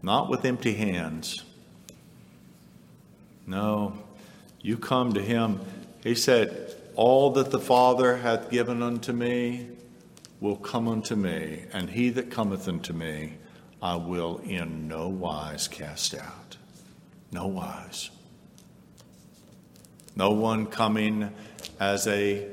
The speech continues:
mercy beggar has been cast away. Not a single one.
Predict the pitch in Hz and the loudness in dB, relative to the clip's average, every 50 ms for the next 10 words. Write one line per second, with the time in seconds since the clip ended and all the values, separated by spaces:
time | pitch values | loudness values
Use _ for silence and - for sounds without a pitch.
0 | - - - 98 101 98 95 - - 113 95 90 92 80 78 65 76 78 - - | -12 -10 -6 -4 -4 -2 -2 -2 -2 -2 -2 0 -2 -2 -2 -6 -8 -8 -10 -12
1 | - - - - - - - - - - - - - - - - - - - - | -16 -20 -20 -20 -20 -20 -20 -20 -20 -20 -20 -20 -20 -20 -20 -20 -20 -20 -20 -20
2 | - - - - - - - - - - - - - - 90 90 87 - 90 85 | -20 -20 -20 -20 -20 -20 -20 -20 -20 -20 -20 -20 -14 -8 -6 -6 -6 -6 -6 -6
3 | 82 78 - - 82 80 - - - - 85 80 82 76 76 - - - - - | -6 -8 -8 -8 -8 -6 -6 -6 -6 -6 -8 -8 -8 -10 -12 -14 -18 -20 -20 -20
4 | - - - - - - - - - - - - - - 104 - - 80 78 - | -20 -20 -20 -20 -20 -20 -20 -20 -20 -20 -20 -20 -16 -10 -8 -8 -6 -6 -6 -6
5 | - 87 80 76 80 82 85 76 71 76 | -6 -6 -8 -10 -12 -14 -14 -14 -14 -14